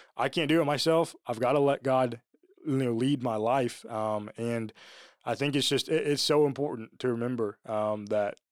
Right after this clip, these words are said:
remember what Jesus did for you, remember why he did it for you, but then remember how you're supposed to respond because of what he's done for you. And, you know, ultimately, you know, Matthew five sixteen,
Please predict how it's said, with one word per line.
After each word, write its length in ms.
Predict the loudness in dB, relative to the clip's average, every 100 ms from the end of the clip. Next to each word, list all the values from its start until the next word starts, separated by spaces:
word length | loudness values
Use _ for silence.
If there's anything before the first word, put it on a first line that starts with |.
| _ _ _ -4
remember 320 | 0 4 4
what 180 | 4 2
Jesus 380 | 0 0 0
did 200 | 0 -2
for 200 | -4 -8
you, 300 | -4 -2 -2
remember 260 | -2 -2 0
why 240 | 0 0
he 100 | -2
did 160 | -4 -4
it 80 | -4
for 120 | -6
you, 180 | -4 -4
but 140 | -4
then 120 | -4
remember 300 | -4 -4 -2
how 160 | -2 -2
you're 240 | -4 -4
supposed 260 | -4 -6 -6
to 60 | -8
respond 640 | -8 -8 -6 -6 -8 -12 _ _ _ _
because 320 | -4 2 4
of 80 | 4
what 160 | 0 -2
he's 120 | -4
done 180 | -8 -10
for 120 | -14
you. 220 | -14 -16 -14
And, 400 | -10 -10 -10 -12
you 140 | -8
know, 160 | -4 -4 -6 -20 -10 0
ultimately, 460 | 0 2 2 2
you 80 | 0
know, 100 | -2
Matthew 280 | -2 -4 -4
five 180 | -4 -4
sixteen, 560 | -8 -6 -4 -4 -6